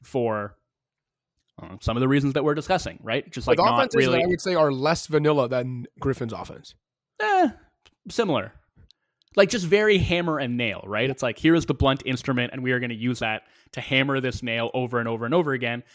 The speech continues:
Speaker 1: And then suddenly it's, it's the playoffs, and, like, these very sophisticated, very well-prepared defenses know that that hammer is coming. And I can't think of a metaphor off the top of my head for what you do when you know a hammer is coming, but it doesn't work as <laughs> well, is the point that I'm
Speaker 2: Yeah.
Speaker 1: getting
Speaker 2: Pull
Speaker 1: at.
Speaker 2: the nail out, they end up hitting themselves in the thumb with it.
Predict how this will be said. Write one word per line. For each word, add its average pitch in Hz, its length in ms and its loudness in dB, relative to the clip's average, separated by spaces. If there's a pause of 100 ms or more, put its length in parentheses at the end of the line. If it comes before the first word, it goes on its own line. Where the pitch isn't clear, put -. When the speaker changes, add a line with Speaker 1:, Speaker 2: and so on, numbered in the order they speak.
(240)
Speaker 1:
And 143 80 0
then 135 100 0
suddenly 143 440 2
it's, 127 200 -2
it's 131 180 -4
the 127 100 -8
playoffs, 139 500 2
and, 127 100 -8
like, 117 200 -6
these 120 200 -6 (340)
very 151 400 4
sophisticated, 117 1000 -4
very 127 320 2
well-prepared 113 640 -4
defenses 104 600 -8 (400)
know 135 260 4
that 120 120 0
that 110 180 0
hammer 117 380 -2
is 107 140 -6
coming. 120 480 -2 (520)
And 120 440 2 (640)
I 120 100 2
can't - 280 -2
think 120 160 -4
of 110 80 -4
a 110 40 -8
metaphor 120 460 0
off 110 160 0
the 120 80 -4
top 120 220 -2
of - 60 -14
my 110 120 -6
head 160 260 0
for 147 100 2
what 117 140 0
you 123 100 -6
do 131 240 4
when 160 160 -2
you 151 80 -4
know 147 200 0
a 143 60 0
hammer 147 320 -2
is 143 160 -4
coming, 156 340 -2
but 139 140 0
it 131 80 -6
doesn't 131 300 -2
work 117 260 -2
as 98 240 -8
<laughs> - 20 -16
well, - 320 -2
is - 220 -6
the 165 80 -8
point 143 340 -4
that 135 100 -2
I'm 127 100 -4
Speaker 2:
Yeah. 120 40 -8
Speaker 1:
getting 113 260 -6
Speaker 2:
Pull 151 100 0
Speaker 1:
at. 143 60 -2
Speaker 2:
the 143 60 -2
nail 127 340 -4
out, 120 220 -6
they 120 120 -4
end 120 140 -6
up 107 80 -10
hitting 120 180 -8
themselves 113 360 -10
in 113 60 -8
the 107 60 -14
thumb 95 240 -10
with 90 160 -14
it. - 100 -20